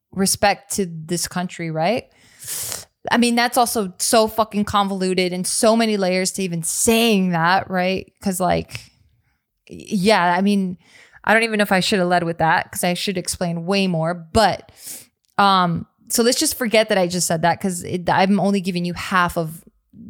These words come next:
my, my definition of that. So let's bring it back a little bit. Um, the only way I would feel comfortable is if we were all enforced to serve in the military, men and women,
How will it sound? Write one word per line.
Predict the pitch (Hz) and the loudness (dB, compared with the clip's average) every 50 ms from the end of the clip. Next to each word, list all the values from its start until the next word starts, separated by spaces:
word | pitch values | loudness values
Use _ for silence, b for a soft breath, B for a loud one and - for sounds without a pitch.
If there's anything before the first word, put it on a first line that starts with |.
| 165 170 - _ _ | -16 -18 -18 _ _
my, | - 185 190 180 175 175 | -2 0 0 2 0 -2
my | 160 - 180 185 170 170 170 165 165 165 165 160 160 165 | -4 -6 -4 -4 -2 -2 -2 -2 -2 -4 -4 -6 -8 -4
definition | - 202 180 185 - 185 170 160 160 - - - | 0 0 0 0 0 -4 -4 -2 -4 -4 -8 -8
of | 151 151 | -8 -4
that. | 160 160 160 - - - - | -2 -2 -2 -2 -2 -4 -2
So | - 214 190 180 - B B B B B B B B B B B B B B _ _ _ _ _ _ - - 160 160 | 0 0 0 0 -2 B B B B B B B B B B B B B B _ _ _ _ _ _ -14 -10 -4 0
let's | 180 202 202 - | 0 0 0 0
bring | - 208 196 | -2 -2 -2
it | 185 180 | 0 0
back | 185 160 - | 0 0 0
a | 165 | -2
little | 156 160 160 | -4 -4 -2
bit. | 156 180 226 - - - _ _ _ _ _ _ _ _ _ _ _ - - _ - _ | 0 0 -2 -2 -6 -14 _ _ _ _ _ _ _ _ _ _ _ -10 -10 _ -8 _
Um, | - 196 185 180 180 175 170 180 - - _ - | 0 2 2 2 2 2 0 -2 -4 -8 _ -2
the | 180 196 220 | 0 2 2
only | 233 247 | 2 2
way | 240 240 233 | 2 2 2
I | |
would | 208 202 196 | 2 0 -2
feel | - 226 233 | -2 -4 -2
comfortable | 226 247 220 214 196 185 185 180 | -2 -2 -4 -2 -2 -2 0 -2
is | 151 - 185 208 196 196 | 0 2 0 0 2 0
if | 202 190 - - - - | -2 -2 -4 -10 -14 -10
we | 185 185 196 190 | -6 -4 -4 -4
were | 175 180 180 - | -2 -2 -2 0
all | - 185 185 180 | 2 2 2 2
enforced | 180 175 180 - - 185 175 180 180 - - - | 0 -2 -6 -6 -4 -2 -2 -2 -2 -4 -6 -6
to | - - 175 | -8 -10 -8
serve | - - - 180 170 170 170 | -8 -4 -2 0 0 0 -2
in | 180 180 | -4 -4
the | 170 | -4
military, | 165 165 165 180 - 208 196 | -4 -4 -4 -4 -4 -2 0
men | 190 185 180 175 175 175 | 0 0 0 0 -2 -4
and | - - 170 175 175 190 196 | -4 -4 -2 0 0 0 0
women, | 196 214 220 240 254 262 277 285 | 0 0 2 2 0 0 -4 -8